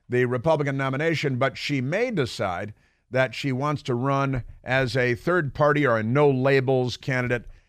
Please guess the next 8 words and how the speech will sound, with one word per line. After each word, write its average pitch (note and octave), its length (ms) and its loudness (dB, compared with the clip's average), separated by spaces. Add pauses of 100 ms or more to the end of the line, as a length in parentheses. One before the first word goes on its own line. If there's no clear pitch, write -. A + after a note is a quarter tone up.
(100)
you B2 140 -2
know, C3 240 2 (200)
and, B2+ 380 -2
uh, A#2+ 180 2
straddle D3 600 2
the A#2+ 280 0 (300)
Democrat C#3 580 0
Party, C3 320 0